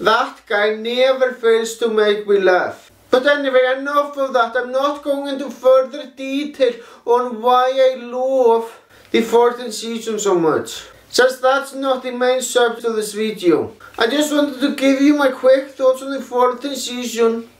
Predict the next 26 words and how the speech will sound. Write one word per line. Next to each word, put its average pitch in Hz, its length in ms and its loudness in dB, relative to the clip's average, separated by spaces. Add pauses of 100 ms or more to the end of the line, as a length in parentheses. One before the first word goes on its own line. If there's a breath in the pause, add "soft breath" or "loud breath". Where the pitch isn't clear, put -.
(100)
so 240 220 2
you 269 140 -4
guys 262 340 0
know 269 440 -4
that 269 140 0
I 262 60 2
still 254 480 0
watch 247 380 -2
the 254 160 -4
show 226 340 4
and 214 160 -4
love 202 460 4
it. - 360 -4 (200)
But 254 180 2
anyway, 214 640 0 (500 loud breath)
there 254 180 4
is 320 180 -2
one 277 340 0
thing 285 280 -6
that 269 120 0
I 277 140 0
keep 294 380 -2
noticing 269 640 0
about 247 580 2
the 220 180 2
show. 208 540 2